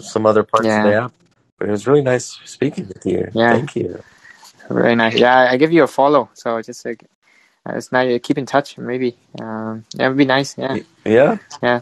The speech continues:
Speaker 2: Thank you for hopping in and giving me a chat. Uh, I'm, I'm going to end it now. Actually, I'm
Speaker 1: Yeah.
Speaker 2: sleeping soon.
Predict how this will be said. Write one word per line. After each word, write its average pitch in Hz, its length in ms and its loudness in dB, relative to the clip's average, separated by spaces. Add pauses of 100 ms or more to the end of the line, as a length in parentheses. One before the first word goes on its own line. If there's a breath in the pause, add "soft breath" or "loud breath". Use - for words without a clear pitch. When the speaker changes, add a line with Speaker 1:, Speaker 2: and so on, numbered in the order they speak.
(100)
Speaker 2:
Thank 135 200 0
you 143 100 6
for 131 420 2
hopping 131 320 -4
in 127 200 -6
and 117 180 -8
giving 123 160 -10
me 123 100 -8
a 117 60 -4
chat. 123 320 0 (260)
Uh, 160 60 -14
I'm, 117 340 -6
I'm 120 120 -4
going 160 220 4
to 131 200 2
end 127 160 0
it 113 80 -2
now. 117 320 0
Actually, 117 380 -10
I'm 110 60 -4
Speaker 1:
Yeah. 147 100 2
Speaker 2:
sleeping 120 420 -8
soon. 117 320 -8